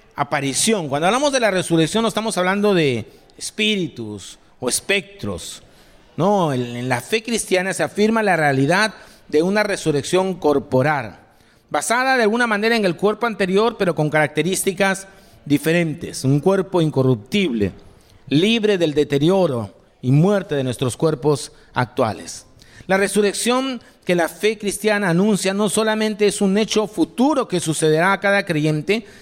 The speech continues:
sino que es un hecho histórico, porque Jesús ha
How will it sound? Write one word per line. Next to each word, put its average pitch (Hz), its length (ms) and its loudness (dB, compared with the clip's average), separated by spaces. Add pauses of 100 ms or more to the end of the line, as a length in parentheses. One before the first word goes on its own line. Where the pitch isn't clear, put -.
(140)
sino 190 320 0
que 240 80 0
es - 140 -2
un 196 160 2
hecho 214 420 -2 (300)
histórico, 147 880 -2 (360)
porque 131 300 -2
Jesús 151 800 0 (280)
ha 151 340 0